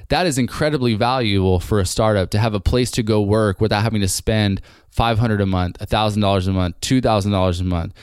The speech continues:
That's money that you can use for marketing, for sales, building your product,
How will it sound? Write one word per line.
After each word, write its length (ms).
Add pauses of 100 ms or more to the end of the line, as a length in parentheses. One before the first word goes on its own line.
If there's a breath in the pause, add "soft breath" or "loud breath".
(200 loud breath)
That's 240
money 220
that 80
you 100
can 160
use 240
for 140
marketing, 800
for 180
sales, 720 (420 loud breath)
building 320
your 100
product, 540